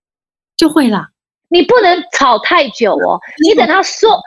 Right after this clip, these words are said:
Speaker 2: 你等那个虾子缩起来的话，它就是太老了。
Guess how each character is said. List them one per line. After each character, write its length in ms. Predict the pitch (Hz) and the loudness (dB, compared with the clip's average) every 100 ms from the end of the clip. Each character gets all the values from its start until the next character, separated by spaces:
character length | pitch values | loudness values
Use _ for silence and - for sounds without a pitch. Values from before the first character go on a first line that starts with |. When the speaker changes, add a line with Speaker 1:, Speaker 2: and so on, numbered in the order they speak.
| - - | -14 -4
Speaker 2:
你 120 | 403 | 0
等 180 | 403 294 | 0 0
那 80 | 359 | 0
个 100 | 392 | -2
虾 280 | - 370 381 | 0 0 0
子 180 | 294 262 | -2 -2
缩 260 | - 381 | 0 0
起 220 | 349 320 | 0 0
来 160 | 233 208 | 2 2
的 100 | 240 | -2
话， 200 | 240 247 | -2 -4
它 100 | 277 | -4
就 100 | 294 | -4
是 80 | 277 | -6
太 220 | 285 277 | -2 -2
老 280 | 220 - - - | 0 -2 -4 -6
了。 220 | - | -6